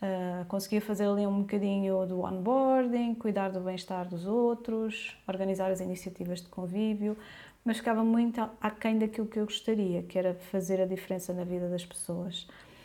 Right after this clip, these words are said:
E então foi só depois de ter experimentado a felicidade corporativa e ter começado a aprender mais sobre esta temática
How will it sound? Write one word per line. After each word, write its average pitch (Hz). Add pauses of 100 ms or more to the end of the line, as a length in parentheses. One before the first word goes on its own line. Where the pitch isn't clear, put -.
(340)
E 208
então 220
foi 240
só 240
depois 233
de 226
ter 226
experimentado 220
a 202
felicidade 202
corporativa 220
e 208
ter 196
começado 196
a -
aprender 190
mais 190
sobre 185
esta 185
temática 202